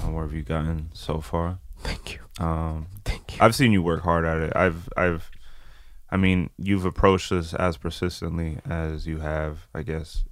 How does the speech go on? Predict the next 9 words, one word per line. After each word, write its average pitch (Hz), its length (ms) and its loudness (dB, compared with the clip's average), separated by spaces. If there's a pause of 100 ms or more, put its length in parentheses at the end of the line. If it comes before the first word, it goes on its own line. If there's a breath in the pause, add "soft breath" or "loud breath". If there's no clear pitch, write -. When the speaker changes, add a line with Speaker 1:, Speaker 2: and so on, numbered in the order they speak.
(400)
Speaker 1:
you 107 100 2
know, 85 100 2
your 80 180 -2
career 87 320 -2
musically 82 580 -4
or 78 260 -8 (260)
photography-wise. 95 920 -4 (280)
Speaker 2:
Mm-hmm. 95 180 -2 (480)
Speaker 1:
And 95 260 -2